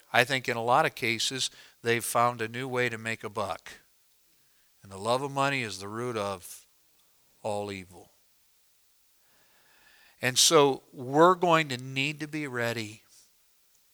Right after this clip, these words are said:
to come alongside. When you hear something, you see something, don't withdraw into the shadows. Come alongside,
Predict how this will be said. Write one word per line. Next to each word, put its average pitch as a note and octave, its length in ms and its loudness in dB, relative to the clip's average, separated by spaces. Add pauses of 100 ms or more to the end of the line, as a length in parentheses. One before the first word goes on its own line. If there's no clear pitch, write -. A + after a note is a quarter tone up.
(160)
to A#2+ 120 -8
come D3+ 260 -2
alongside. C#3+ 920 -4 (1160)
When A2+ 200 -6
you G3 580 0 (240)
hear G3+ 340 6
something, F#3 640 2
you F3+ 240 -6
see G3 320 0
something, F3+ 640 2 (680)
don't F3+ 280 8
withdraw D3+ 540 4
into B2 180 -4
the G#2+ 120 -6
shadows. - 760 -4 (760)
Come E3 180 -6
alongside, A#2+ 960 0